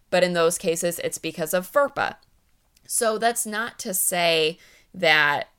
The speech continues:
you know, if hipaa doesn't apply, you have absolutely no privacy. But hipaa has become this catch-all that people use to cover any personal information, not always just health information.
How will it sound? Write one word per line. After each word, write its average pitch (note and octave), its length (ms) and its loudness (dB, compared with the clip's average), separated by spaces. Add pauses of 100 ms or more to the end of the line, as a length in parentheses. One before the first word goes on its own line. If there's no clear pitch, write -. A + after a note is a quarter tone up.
(140)
you F3 160 -6
know, C#3 180 0
if E3+ 160 -4
hipaa G3 240 0
doesn't F3 300 0
apply, E3+ 360 -2
you E3 180 -4
have F3 280 -4
absolutely G#3 760 -2
no D#3+ 220 -2
privacy. F3 800 -4 (380)
But F3+ 260 0
hipaa G#3 540 -2
has F3 240 -4
become E3 500 -10
this - 400 -8 (140)
catch-all F#3+ 720 -4
that D3+ 200 -6
people D#3+ 380 -10
use D#3 600 -10 (340)
to F#3 140 -8
cover D#3+ 720 -2 (560)
any G#3 440 -2 (200)
personal D3+ 460 -4
information, C#3+ 760 -8
not D#3+ 240 -2
always D#3+ 380 2
just - 240 -6
health F#3+ 280 0
information. C#3 760 -10